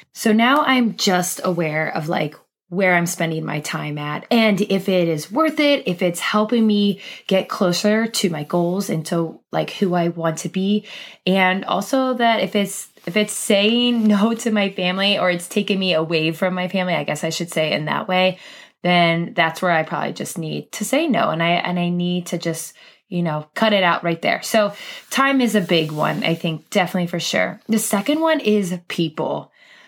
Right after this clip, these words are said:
Like, everyone should have some kind of standard or boundary when it comes to people.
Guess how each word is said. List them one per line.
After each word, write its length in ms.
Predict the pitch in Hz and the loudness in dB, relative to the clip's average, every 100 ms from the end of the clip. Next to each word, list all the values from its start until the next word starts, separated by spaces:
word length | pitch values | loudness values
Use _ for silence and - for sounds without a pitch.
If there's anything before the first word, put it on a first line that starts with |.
| _ _ _ - | _ _ _ -6
Like, 480 | 190 196 190 190 _ _ | 0 2 2 -2 _ _
everyone 840 | - 226 240 220 240 208 202 196 196 | 2 2 2 0 -2 -2 -2 0 0
should 220 | - 202 | -2 -2
have 340 | 156 180 175 165 | -2 0 0 0
some 320 | - 175 185 | -2 -2 -2
kind 540 | - 185 180 180 180 | -6 -4 -2 -2 -2
of 180 | 160 - | -6 -10
standard 840 | - - 254 254 247 240 240 226 - _ _ _ _ - - | -12 -4 0 0 0 2 0 0 -6 _ _ _ _ -8 -2
or 140 | 185 | 0
boundary 500 | 180 220 214 226 220 | 2 2 4 2 2
when 160 | 202 190 | 2 0
it 80 | |
comes 420 | 220 - 170 175 175 | -2 0 0 0 -2
to 120 | 175 | -6
people. 560 | 175 165 156 165 165 | -4 -6 -4 -2 -4